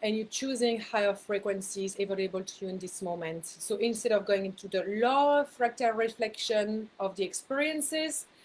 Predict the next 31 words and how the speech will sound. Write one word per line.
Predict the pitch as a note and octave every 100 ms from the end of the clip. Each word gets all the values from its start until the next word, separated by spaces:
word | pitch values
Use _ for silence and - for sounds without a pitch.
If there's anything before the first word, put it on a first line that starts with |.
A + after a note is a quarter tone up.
| - _ -
you're | G#3+
going | G#3+ A3 G#3+
into | G3+ F#3+
the | F#3 - - - - -
higher | - C4+ A#3 F3 D#3 -
fractal | G#3 G3 G3+
reflection | F#3 F#3+ G3+ F#3+ G3+ F#3
of | E3+
the | F#3
experiences, | E3 - F3+ F#3 F3+ F3+ E3 - - - -
higher | A#3+ C#4 C4
frequency | - - G3 G3 F#3 F3+ - F#3+ F3
of | F#3+ - _ _ _ - _
I | G3+
laugh | G3 G3+ F#3+
at | F3+ -
myself | F3 E3+ F3 E3+
with | G#3
so | A3
much | G#3 G3
compassion. | F#3 F3+ E3+ - F3
Oh, | D4+ F#4+ F#4
look | F#4 E4+
at | C#4+
Sandrine, | D4 C#4 A#3 E4 F4+ F4+ E4 - -
beautiful | C#4 E4 D#4+ C#4+
human, | B3+ - F4+ F4 E4+ D#4 - -
being | C#4 C4
so | D4+
triggered | D4 - D#4 C#4+ G#3+
by | G#3+ G#3